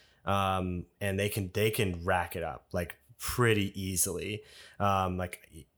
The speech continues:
you know, even in my game where I was, like, not even playing that well, I was easily, I got above a hundred faith, like, pretty easily. Um, and so a hundred faith per turn, I mean.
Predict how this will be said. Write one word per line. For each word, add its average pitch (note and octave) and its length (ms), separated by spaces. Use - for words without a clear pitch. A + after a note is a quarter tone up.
you G#2+ 140
know, G2+ 120
even B2+ 220
in G#2+ 80
my G2+ 180
game F#2+ 220
where F#2+ 120
I F2+ 40
was, F2+ 180
like, F2 160
not F#2 140
even F2 160
playing F2 280
that F#2 160
well, G#2 220
I F#2 180
was F#2+ 220
easily, F#2+ 260
I F#2+ 180
got F#2+ 200
above F2+ 240
a F2 60
hundred F2 240
faith, E2 260
like, D#2+ 180
pretty E2+ 380
easily. - 460
Um, G2 280
and G#2 100
so F#2+ 440
a A#2 80
hundred A#2 200
faith G#2 220
per F2+ 80
turn, D2 220
I - 80
mean. - 140